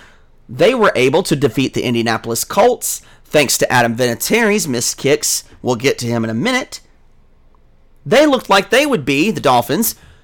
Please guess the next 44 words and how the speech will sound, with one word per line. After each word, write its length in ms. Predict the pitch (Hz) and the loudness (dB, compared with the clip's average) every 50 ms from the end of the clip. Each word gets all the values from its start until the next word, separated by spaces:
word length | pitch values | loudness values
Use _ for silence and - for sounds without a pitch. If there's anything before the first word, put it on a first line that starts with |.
| _ _ _ _ _ _ _ _ _ - | _ _ _ _ _ _ _ _ _ -12
possibly 560 | - - 254 285 294 277 - 302 254 294 294 | -4 0 2 2 4 4 2 0 0 0 0
the 120 | 240 285 | 0 0
worst 380 | 254 214 214 240 233 226 - - | -2 0 0 0 2 0 0 0
team 200 | - 233 233 226 | 0 0 0 0
in 80 | 214 156 | 0 0
N 80 | 302 | 0
F 160 | - - - | 0 0 2
L 100 | 170 156 | 2 2
history 500 | 151 - 247 302 302 - - 214 208 202 | 2 2 2 2 2 2 0 0 -2 -2
two 220 | - - 208 202 170 | 0 0 -2 0 0
games 320 | 180 175 170 170 160 147 | 0 0 2 2 0 0
ago 300 | 151 123 135 131 135 139 | 0 2 2 4 4 4
and 120 | 139 135 123 | 4 4 2
now 220 | 127 131 131 131 | 2 4 4 4
have 180 | 127 127 117 117 | 4 2 2 2
a 100 | 120 117 | 0 -2
two-game 440 | - - 117 110 117 120 120 123 | -2 -4 -2 -2 0 0 0 2
winning 240 | 139 202 226 202 160 | 2 2 2 2 2
streak. 460 | - - - 110 85 78 - - - _ _ _ _ - - - _ _ _ _ _ _ _ _ _ _ - | 0 0 -2 -4 -4 -6 -6 -10 -16 _ _ _ _ -20 -20 -20 _ _ _ _ _ _ _ _ _ _ 0
The 100 | - 226 | 0 0
Falcons, 840 | 214 - - 247 285 294 262 - - 151 175 214 254 - - - - _ _ _ _ _ _ _ _ _ _ _ _ _ _ | 2 2 2 4 4 4 2 2 0 -2 0 0 0 -2 -4 -6 -8 _ _ _ _ _ _ _ _ _ _ _ _ _ _
who 120 | - 196 202 | 0 2 4
had 260 | 220 226 196 151 127 | 4 2 2 0 -2
one 340 | 139 190 247 262 220 160 156 | 0 2 2 2 2 2 2
win, 440 | 202 233 214 165 170 202 208 - - _ _ _ _ _ _ _ _ _ _ _ _ _ - | 2 2 2 2 0 -2 -4 -6 -10 _ _ _ _ _ _ _ _ _ _ _ _ _ -2
went 160 | 190 247 277 | 0 2 2
on 160 | 285 285 269 | 2 2 2
the 80 | 262 240 | 2 0
road 540 | 151 143 196 233 262 269 277 277 254 - - - _ - | 0 2 4 4 4 4 4 2 -2 -4 -6 -12 _ -6
to 160 | - 254 262 | -4 -2 0
New 180 | 262 269 254 233 | 2 2 2 4
Orleans 600 | 240 277 277 240 185 165 180 220 233 - - - _ _ _ _ _ _ _ _ _ _ _ _ | 4 4 4 4 2 0 0 0 -2 -4 -4 -8 _ _ _ _ _ _ _ _ _ _ _ _
and 160 | - 220 220 | -2 -2 -2
played 220 | - - 262 254 214 | 0 0 0 2 2
the 80 | 240 | 2
Saints, 480 | - - - 269 285 294 262 220 - - | 0 2 2 4 4 2 2 0 0 2
who 160 | 226 226 - | 2 2 2
entered 260 | - 226 233 226 214 | 2 0 0 0 2
the 80 | 190 226 | 2 0
week 240 | 202 240 233 - - | 0 0 -2 0 2
with 140 | 226 214 - | 2 2 4
only 300 | - 220 226 233 233 214 | 4 4 4 4 2 0
one 340 | 185 185 220 226 220 202 170 | 2 2 2 2 2 2 2
loss, 520 | 208 254 262 233 240 247 - - - - | 4 4 4 4 2 0 0 -2 -4 -6